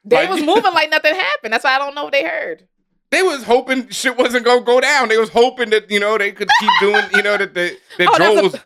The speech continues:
Speaker 1: a car
Speaker 2: that Joel
Speaker 1: backfired. <laughs>
Speaker 2: Yeah, no, they was hoping that Joel was one of them dudes catching them hot ones, you know? Like,
Speaker 1: Maybe,
Speaker 2: that's what,
Speaker 1: maybe.
Speaker 2: yeah, like,
Speaker 1: Maybe.
Speaker 2: they didn't
Speaker 1: You're
Speaker 2: know,
Speaker 1: right.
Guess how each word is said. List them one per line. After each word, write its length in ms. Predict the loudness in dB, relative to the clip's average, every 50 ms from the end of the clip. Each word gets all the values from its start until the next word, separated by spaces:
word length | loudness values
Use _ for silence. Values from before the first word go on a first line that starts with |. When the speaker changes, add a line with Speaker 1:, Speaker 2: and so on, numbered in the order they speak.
| _ -20 -10 -6 -4
Speaker 1:
a 60 | -2
car 160 | 0 2 2
Speaker 2:
that 80 | 2 4
Joel 120 | 2 2 2
Speaker 1:
backfired. 440 | 2 0 -2 0 0 0 0 0 -2 -4 -10
<laughs> 120 | -6 -2
Speaker 2:
Yeah, 160 | 0 0 2 2
no, 100 | 2 2
they 120 | 4 2 2
was 80 | 2
hoping 200 | 0 -2 0 0 0
that 120 | -2 -2
Joel 280 | 0 0 2 4 4 4
was 100 | 2 0
one 180 | 0 -2 -2
of 60 | 0 -2
them 100 | -4 -4
dudes 220 | -6 -10 -10 -10
catching 360 | -6 -4 -4 -4 -4 -4 -2
them 100 | -2 -2
hot 300 | 0 0 0 0 -2 -2
ones, 280 | -4 -6 -6 -6 -6 -4
you 80 | -2
know? 60 | 0 2
Like, 160 | 2 2 2
Speaker 1:
Maybe, 180 | 0 0 0
Speaker 2:
that's 180 | 0 -2 -2 -2
what, 60 | -4 -6
Speaker 1:
maybe. 120 | -4 -2
Speaker 2:
yeah, 420 | -2 0 0 0 -2 -2 -4 -6 -6 -6
like, 180 | -6 -6 -4
Speaker 1:
Maybe. 120 | -4 -4 -4
Speaker 2:
they 60 | -2
didn't 60 | -2 -4
Speaker 1:
You're 80 | -2
Speaker 2:
know, 80 | 0 0
Speaker 1:
right. 260 | -2 -2 -2 -6 -10